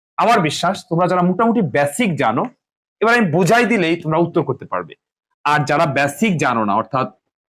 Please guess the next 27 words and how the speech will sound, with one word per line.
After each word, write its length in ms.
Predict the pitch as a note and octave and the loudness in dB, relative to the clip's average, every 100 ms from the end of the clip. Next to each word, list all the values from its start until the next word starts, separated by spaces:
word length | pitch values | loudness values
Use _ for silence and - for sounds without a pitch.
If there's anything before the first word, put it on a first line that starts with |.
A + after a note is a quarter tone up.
| _ | _
মানে 180 | C3 C3+ | -2 0
রূপান্তর 720 | B2+ D#3+ A3+ A#3+ A#3+ A#3+ A#3 | 0 2 2 2 2 2 2
কিভাবে 320 | G#3+ E3 D#3+ | 0 -2 0
করে 240 | D#3+ D#3+ F#3 | 0 0 0
সেটা 260 | - C#3+ | -4 -4
জানোই 460 | D#3 A#2 B2+ G#3 F#3 | -2 0 0 2 2
না, 180 | C#3 E3+ - _ _ - - _ | 0 -2 -6 _ _ -18 -18 _
তারা 320 | G3+ F3+ G3 - | 0 2 2 0
এটা 160 | F3+ G3+ | -4 -4
কখনোই 340 | C#3 - - A2 | -2 -2 -2 -2
পারবে 280 | G2+ F#2+ | -4 -6
না। 160 | D2+ - _ _ _ _ - | -12 -14 _ _ _ _ -4
আর 140 | D#3+ D3+ - | -2 -2 0
এই 220 | B3 A3 | 0 0
ক্লাসে 360 | F#3+ F#3 F#3 | 2 0 2
আমি 320 | D#3+ D3+ E3+ D#3+ _ _ - | -2 0 -4 -6 _ _ -6
একটা 180 | D3 E3 | -4 -4
সৃজনশীল 400 | D#3+ F3+ G3 G3 | -2 -2 -2 -2
প্রশ্ন 320 | F3+ E3+ F#3 | -2 -4 -6
শেখাতে 400 | - D#3+ F#3+ G3 | -6 -4 -2 -2
গিয়ে 320 | D3+ C#3+ G3+ _ _ - | 0 -4 -4 _ _ -4
কখনোই 340 | F3+ G3 G3+ | -4 0 0
তোমাকে 260 | G3 F3+ E3 | 0 -2 -2
বেসিক 380 | A#2+ D#3 D#3 F#3+ | 0 -2 -2 -6
শেখাতে 360 | E3 B2+ A2 | -4 -6 -6
পারবো 260 | G#2 F#2 F2 | -4 -6 -6
না। 160 | - | -14